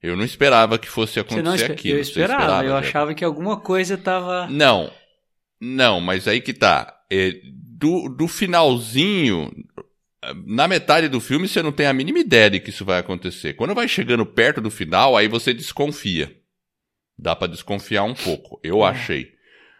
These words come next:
Speaker 1: Mas, mas na metade do filme você fala, "Como é que o cara vai sair
Speaker 2: Como
Speaker 1: daí,
Speaker 2: que ele
Speaker 1: né?"
Speaker 2: sai dessa, né?
Speaker 1: Pois é.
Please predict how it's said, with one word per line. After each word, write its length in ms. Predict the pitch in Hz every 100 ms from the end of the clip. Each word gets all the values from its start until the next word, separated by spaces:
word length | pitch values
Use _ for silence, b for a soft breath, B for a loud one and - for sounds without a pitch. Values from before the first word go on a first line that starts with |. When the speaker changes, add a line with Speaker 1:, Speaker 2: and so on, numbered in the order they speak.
| b _
Speaker 1:
Mas, 800 | 85 90 92 90 82 - - -
mas 160 | 90 101
na 100 | 139
metade 380 | 151 143 151
do 140 | 139 107
filme 320 | 113 143 147
você 160 | - 143
fala, 260 | 131 113
"Como 180 | 98 95
é 40 |
que 100 | 113
o 20 | 135
cara 240 | 139 135
vai 160 | 120 120
sair 260 | - 101
Speaker 2:
Como 100 | 98
Speaker 1:
daí, 80 | 90
Speaker 2:
que 40 | 78
ele 100 | 170
Speaker 1:
né?" 80 | 160
Speaker 2:
sai 160 | 165
dessa, 400 | 135 131 120 139
né? 140 | 131 135
Speaker 1:
Pois 220 | - 76
é. 120 | 76